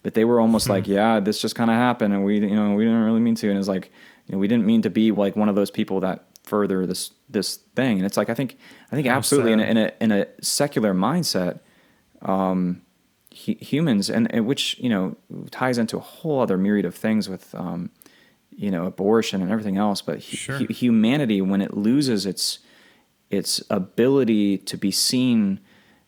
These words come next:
Speaker 1: as special and made in the image of God, um, suddenly you can do all kinds of things with humans. I mean, you can get away with
Speaker 2: Yeah.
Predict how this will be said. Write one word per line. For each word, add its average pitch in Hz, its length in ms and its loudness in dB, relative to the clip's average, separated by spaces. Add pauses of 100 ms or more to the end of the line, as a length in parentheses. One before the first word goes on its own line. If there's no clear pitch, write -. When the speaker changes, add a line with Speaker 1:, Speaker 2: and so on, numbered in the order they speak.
Speaker 1:
as 92 160 -2
special - 640 0
and 95 300 2
made 120 260 4
in 110 80 4
the 98 80 2
image 98 180 0
of 87 80 -6
God, 110 400 0 (220)
um, 92 400 -2 (320)
suddenly 143 340 0
you 101 120 0
can 123 140 -2
do 90 140 0
all - 120 -2
kinds 117 260 -2
of - 100 -8
things - 220 -10
with - 80 -16
humans. - 340 -10
I - 60 -10
mean, 90 140 -2
you 107 100 -2
can 87 240 -6
get 87 100 -4
away 85 200 -4
with 156 100 -4
Speaker 2:
Yeah. 160 60 -4